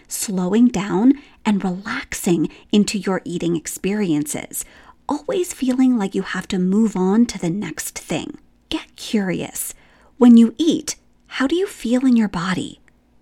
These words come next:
Do you feel tight, tense, on edge? Do you feel like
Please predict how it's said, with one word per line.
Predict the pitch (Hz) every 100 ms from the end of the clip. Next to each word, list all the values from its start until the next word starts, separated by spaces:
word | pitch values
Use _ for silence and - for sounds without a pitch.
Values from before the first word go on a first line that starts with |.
| _
Do | -
you | 180
feel | - 214 156 151 - _ -
tight, | - 185 247 - - _ _ _ _ -
tense, | - 202 233 262 - - _ _ -
on | 185 170 -
edge? | 160 208 - - - _ _ _ _ _ -
Do |
you | 220
feel | 233 - 311 311
like | 285 262